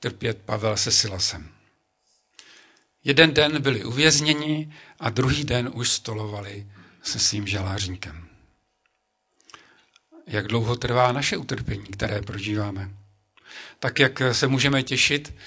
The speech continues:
a to se mi velice hodí, že příští týden tu bude bratr Jašek, tak ten, jak víme, strávil v súdánském vězení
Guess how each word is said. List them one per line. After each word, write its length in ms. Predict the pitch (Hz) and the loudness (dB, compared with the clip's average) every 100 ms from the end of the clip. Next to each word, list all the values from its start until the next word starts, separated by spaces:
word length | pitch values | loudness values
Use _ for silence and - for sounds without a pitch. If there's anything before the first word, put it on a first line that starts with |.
| - - | -20 -16
a 40 | |
to 100 | 113 | -10
se 160 | - 131 | -8 -6
mi 140 | 123 123 - | -6 -8 -10
velice 520 | - 117 123 123 139 | -14 -4 0 4 6
hodí, 280 | 117 123 120 | 6 6 6
že 140 | 120 113 | 4 4
příští 320 | 120 - 107 | 2 0 -2
týden 340 | 120 117 113 | -2 -2 -2
tu 120 | 107 | -4
bude 220 | 110 113 110 | -4 -2 0
bratr 300 | 113 110 123 | 0 0 2
Jašek, 420 | 117 - 127 - - - - - | 2 0 -2 -8 -20 -20 -20 -8
tak 200 | - 117 | -4 0
ten, 220 | - 135 135 | 4 6 6
jak 200 | 131 120 | 4 2
víme, 320 | 117 123 123 | -2 0 2
strávil 640 | - 123 113 110 117 117 - - - | 2 4 2 2 -2 -4 -10 -20 -10
v 60 | - | -6
súdánském 640 | 127 120 117 110 - 120 | -2 2 2 2 0 0
vězení 720 | 107 107 104 113 113 113 117 | 0 -2 0 -2 -2 -4 -6